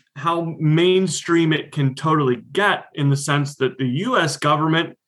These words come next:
and governments around the world have very strong incentives to heavily regulate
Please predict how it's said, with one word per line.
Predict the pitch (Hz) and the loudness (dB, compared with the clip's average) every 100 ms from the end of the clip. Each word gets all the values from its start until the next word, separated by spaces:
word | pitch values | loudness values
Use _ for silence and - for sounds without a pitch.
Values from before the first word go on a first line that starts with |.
| _ - | _ -8
and | 117 123 | -4 0
governments | 170 156 151 143 | 0 0 0 0
around | 135 131 131 123 | 0 2 0 -2
the | |
world | 117 190 180 120 113 113 131 _ _ _ _ | 0 2 2 0 -8 -14 -18 _ _ _ _
have | - 147 147 135 - | -2 0 0 -2 -8
very | 135 190 262 | -2 0 0
strong | - - 202 196 | -2 0 2 2
incentives | 160 - 190 196 131 117 - | 0 0 -2 -2 -6 -6 -8
to | - 120 135 | -6 -6 -6
heavily | - 208 214 196 | -2 -2 0 0
regulate | 143 165 147 139 123 117 | 0 0 0 0 0 -4